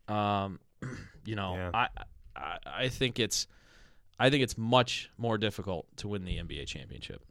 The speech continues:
Speaker 1: than the Super Bowl.
Speaker 2: Yeah, I guess that I, I don't, I don't disagree.
Speaker 1: Just for that sense, I
Speaker 2: I,
Speaker 1: think.
Speaker 2: I have to pick a side, but I don't disagree with you either.
Speaker 1: Like, 'cause like what you said,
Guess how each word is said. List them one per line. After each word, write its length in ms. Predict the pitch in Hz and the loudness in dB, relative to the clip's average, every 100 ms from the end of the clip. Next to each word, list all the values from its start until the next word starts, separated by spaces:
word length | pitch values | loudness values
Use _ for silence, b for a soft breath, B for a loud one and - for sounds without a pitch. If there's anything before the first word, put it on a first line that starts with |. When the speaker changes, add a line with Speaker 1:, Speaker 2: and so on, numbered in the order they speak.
| 92 | -10
Speaker 1:
than 100 | 98 | -6
the 60 | |
Super 220 | - - - | -6 -6 -8
Bowl. 260 | 67 - - - - - - - - - - - - - - - - | -12 -14 -18 -20 -20 -20 -20 -20 -20 -20 -20 -20 -20 -20 -20 -20 -6
Speaker 2:
Yeah, 320 | 107 117 117 - - - | 0 2 0 -4 -12 -2
I 100 | 202 | 0
guess 220 | 247 - | 0 2
that 140 | 156 117 | 2 4
I, 260 | 143 139 | 4 4
I 40 | 147 | 4
don't, 260 | 170 190 | 4 4
I 120 | 131 | 4
don't 240 | 135 214 147 | 6 4 4
disagree. 480 | 143 - 80 90 - | -2 -2 -8 -8 -2
Speaker 1:
Just 200 | 165 - | 0 2
for 140 | 151 | 4
that 260 | 113 110 - | 6 4 2
sense, 440 | - 82 - - | -2 -2 -6 -4
I 80 | 98 | 0
Speaker 2:
I, 100 | 113 | 2
Speaker 1:
think. 100 | 117 | 2
Speaker 2:
I 80 | 107 | 4
have 160 | 123 135 | 4 2
to 100 | 110 | 0
pick 200 | 113 95 | -2 -4
a 40 | |
side, 300 | - 98 90 | -4 -4 -4
but 80 | 92 | -4
I 60 | 104 | -2
don't 260 | 139 185 | 0 0
disagree 400 | 113 104 78 85 | -4 -10 -10 -12
with 180 | 78 - | -12 -12
you 100 | 71 | -14
either. 260 | 78 71 71 | -12 -12 4
Speaker 1:
Like, 300 | 139 156 156 | 10 10 8
'cause 200 | 147 143 | 4 8
like 160 | 165 156 | 8 6
what 160 | 139 | 2
you 80 | 170 | 4
said, 360 | - 110 90 | 6 6 4